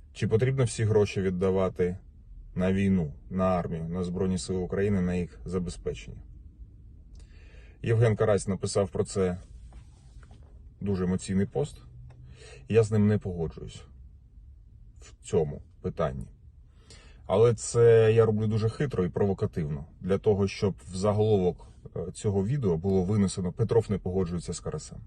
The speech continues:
Насправді, я чудово розумію, про що говорить Євген, і тут я цілком на його боці, але він говорить про це настільки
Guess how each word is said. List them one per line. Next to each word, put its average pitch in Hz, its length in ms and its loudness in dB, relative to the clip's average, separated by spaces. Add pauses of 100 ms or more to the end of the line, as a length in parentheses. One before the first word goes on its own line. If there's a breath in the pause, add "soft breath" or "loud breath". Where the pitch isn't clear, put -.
(1600 soft breath)
Насправді, 135 540 6
я 127 180 4
чудово 127 340 2
розумію, 127 380 2
про 110 140 2
що 107 200 0
говорить 104 460 2
Євген, 139 480 4 (1800)
і 113 120 2
тут 110 240 0
я 104 100 6
цілком 101 480 2
на 95 80 2
його 95 180 0
боці, 104 420 -2 (520)
але 120 260 6
він 127 120 2
говорить 123 360 2
про 135 180 0
це 120 180 -2
настільки 110 720 0